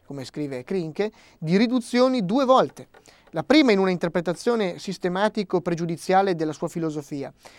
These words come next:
e la seconda attraverso il decreto del Sant'Uffizio. Questa seconda fase avrebbe il suo iniziatore in Bertrando Spaventa, il quale però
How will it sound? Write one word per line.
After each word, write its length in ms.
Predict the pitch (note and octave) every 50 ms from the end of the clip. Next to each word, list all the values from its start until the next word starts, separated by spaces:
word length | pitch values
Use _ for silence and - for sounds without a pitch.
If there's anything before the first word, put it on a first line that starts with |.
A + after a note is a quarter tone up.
| - _
e 80 | - F#3+
la 80 | A3
seconda 600 | A#3 - D#4+ C#4 - F#3 E3+ E3 E3+ F3 G3+ G#3 - _
attraverso 520 | - A3 - C4+ C4 A3+ F#3+ E3+ D3 - G3+
il 80 | G3+
decreto 460 | G3 B3 B3+ - F3 D3+ D3 C#3 E3+
del 120 | D#3+ D#3 D3+
Sant'Uffizio. 760 | - - D3+ C#3 - D3+ C#3 - - C3+ C3 - - - - _ _ _ _ _ _ _ _ _ _ _ _ _ _ _ _ _ _ _ _ - - - - - - - _
Questa 220 | - C4+ D#4 E4
seconda 360 | C4 B3+ G#3 B3 A#3+ A#3 G#3+ G3
fase 480 | - F3 D#3 C3+ C3+ C3+ C#3+ E3 E3+ - _
avrebbe 360 | - G#3+ C4+ C#4 B3+ G3+ G3+
il 60 | F#3+
suo 100 | - -
iniziatore 460 | B3+ B3 A#3 - D#4 A3+ - G3+ G#3+
in 80 | A3 G#3+
Bertrando 420 | F#3+ G#3+ G3+ - E3+ E3 E3+ E3+
Spaventa, 640 | E3+ - - G3 F3 D3+ C3+ B2 B2 B2+ - - - _ _ _ _ _ _ _ _ _
il 120 | _ G3 G3
quale 240 | - C4+ A3 F#3 E3+
però 320 | - B3+ A3+ F#3+ G3 A3+